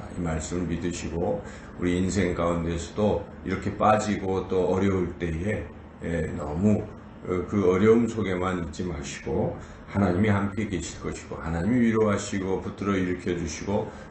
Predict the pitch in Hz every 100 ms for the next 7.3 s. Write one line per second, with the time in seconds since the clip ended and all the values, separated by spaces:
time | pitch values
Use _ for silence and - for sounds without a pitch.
0 | - 101 - 117 104 87 113 110 95 95
1 | 110 104 95 95 87 98 92 90 90 85
2 | - - - - - 101 90 - 90 90
3 | 90 80 - 85 87 151 - - - -
4 | 80 80 82 90 101 90 - - - -
5 | - - 90 90 90 90 104 110 98 85
6 | 107 - - - - - - 135 131 104
7 | 78 73